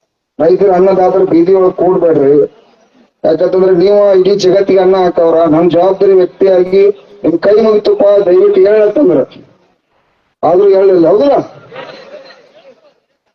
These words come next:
ಹೇಳಿಲ್ಲ. ಇಲ್ಲಿ ಬಂದದ್ದು ಪರಿಸ್ಥಿತಿ. ಮತ್ತ ಅದೇನಾತ್ರಿ, ಡಿ ಸಿ ಸಾಹೇಬ್ರು ಏನ್ ಅಂದ್ಬಿಟ್ರು, "ಏ, ಇಲ್ಲ ಅಧ್ಯಕ್ಷರ, ಅವ್ರು ಏನ್ ಮಾಡ್ರು, ಕಾರ್ಖಾನೆ ಅವ್ರು ಒಂದ್ ರೂಪಾಯಿ ಏರ್ ಆಗ್ತಾ ಇರ್ಲಿಲ್ಲ,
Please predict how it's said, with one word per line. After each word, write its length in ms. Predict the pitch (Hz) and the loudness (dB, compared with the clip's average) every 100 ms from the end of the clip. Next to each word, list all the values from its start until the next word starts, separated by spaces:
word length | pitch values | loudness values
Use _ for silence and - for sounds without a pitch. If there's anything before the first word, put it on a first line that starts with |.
| - | -4
ಹೇಳಿಲ್ಲ. 320 | 170 185 175 180 196 190 - - | 0 2 2 0 0 -2 -6 -4
ಇಲ್ಲಿ 220 | 165 170 | -2 0
ಬಂದದ್ದು 360 | 151 185 214 190 | 0 0 0 0
ಪರಿಸ್ಥಿತಿ. 640 | 185 190 190 185 160 - - _ _ _ _ _ - _ _ _ - | 0 -2 0 -2 -2 -6 -8 _ _ _ _ _ -20 _ _ _ -6
ಮತ್ತ 220 | 262 269 | -4 -2
ಅದೇನಾತ್ರಿ, 1040 | 226 226 208 240 233 233 233 240 240 190 - - - _ | 0 2 2 2 0 0 0 2 2 -2 -6 -20 -20 _
ಡಿ 100 | 196 | -4
ಸಿ 160 | 202 233 | -2 -2
ಸಾಹೇಬ್ರು 360 | 233 226 226 | 0 2 2
ಏನ್ 80 | 220 | 2
ಅಂದ್ಬಿಟ್ರು, 680 | 220 220 220 214 220 226 214 - - _ - | 0 0 0 0 0 0 -2 -4 -14 _ -2
"ಏ, 140 | 202 | 0
ಇಲ್ಲ 180 | 226 233 233 233 | 0 2 2 2
ಅಧ್ಯಕ್ಷರ, 420 | 190 226 233 226 | 0 -2 0 0
ಅವ್ರು 140 | 220 | 2
ಏನ್ 260 | 202 226 247 | 2 2 2
ಮಾಡ್ರು, 640 | 233 233 240 240 240 226 185 - _ - | 2 2 2 0 0 0 -2 -10 _ -6
ಕಾರ್ಖಾನೆ 460 | 180 202 208 233 233 | -2 0 0 0 2
ಅವ್ರು 180 | 233 226 | 2 0
ಒಂದ್ 140 | 220 | 0
ರೂಪಾಯಿ 400 | 202 - 240 233 | 0 0 0 2
ಏರ್ 80 | 226 | 0
ಆಗ್ತಾ 280 | 214 214 214 | 0 -2 -2
ಇರ್ಲಿಲ್ಲ, 340 | 214 202 202 | 2 2 2